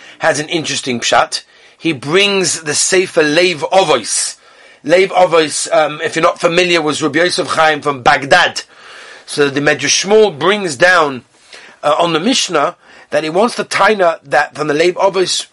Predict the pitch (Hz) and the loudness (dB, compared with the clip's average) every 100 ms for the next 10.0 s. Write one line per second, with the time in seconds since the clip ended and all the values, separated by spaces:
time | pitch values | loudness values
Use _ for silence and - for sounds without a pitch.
0 | _ 165 185 185 196 196 - 220 165 160 | _ -8 -4 2 2 0 0 0 0 0
1 | 160 147 156 196 - - - _ _ _ | 2 2 2 -2 -2 -6 -8 _ _ _
2 | _ _ _ _ - - 170 151 147 139 | _ _ _ _ 0 2 2 0 0 0
3 | 156 151 - 156 143 143 135 123 143 135 | 0 0 -4 -2 -2 -2 -4 -6 -6 -4
4 | 160 160 - 147 139 151 135 123 131 139 | -4 -4 -2 -4 -4 -8 -8 -8 -6 -4
5 | 123 123 117 147 214 226 - - - - | -2 -2 0 2 2 0 -4 -16 -20 -20
6 | _ 196 220 190 151 - 143 131 139 127 | _ -2 0 0 -2 0 0 2 2 0
7 | - 113 117 123 - - - - - - | -4 -6 2 2 2 -4 -20 -20 -20 -20
8 | - 151 151 156 160 214 202 180 233 - | -2 0 0 0 4 4 4 0 -2 0
9 | 175 - - 180 160 147 214 233 156 | -2 -4 -2 -2 -2 -2 0 0 -2